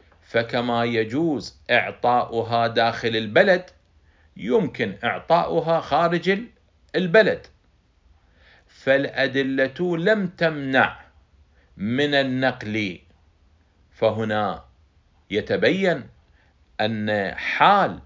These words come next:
زكاة الفطرة حال زكاة الأموال، فكما أن ال-، زكاة الأموال يجوز نقلها، كذلك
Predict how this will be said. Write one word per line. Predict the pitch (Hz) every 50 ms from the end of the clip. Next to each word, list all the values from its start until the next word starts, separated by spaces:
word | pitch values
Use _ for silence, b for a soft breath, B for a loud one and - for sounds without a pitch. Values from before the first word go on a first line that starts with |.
| _ _ -
زكاة | 95 92 90 107 110 107 - 110 104 104 104 - -
الفطرة | 107 101 101 - - 110 104 - 104 113 139 170 196 208 214 - b b b b b
حال | b - - - 151 185 202 202 190 160 120 - - -
زكاة | 113 104 104 131 131 131 151 135 127 127 -
الأموال، | 123 - - 117 113 107 107 107 104 98 - - - _ _ _ _ _ _ _ _ _ b b b b b b b
فكما | - 113 113 113 - 117 113 117 113 113 110 - -
أن | 113 117 113 113 110 113
ال-، | 110 110 104 98 85 - - - _ _ _ _ _ -
زكاة | - 95 113 113 - 123 113 110 107 -
الأموال | 123 107 - 95 107 107 107 110 127 160 180 175 151 107 82 -
يجوز | 95 101 104 107 104 127 175 202 185 208
نقلها، | 202 208 202 202 - 190 190 185 170 170 165 - - - - _ b b b b b b b b b b
كذلك | 120 123 123 165 190 202 190 185 185 - 147 120 90 - -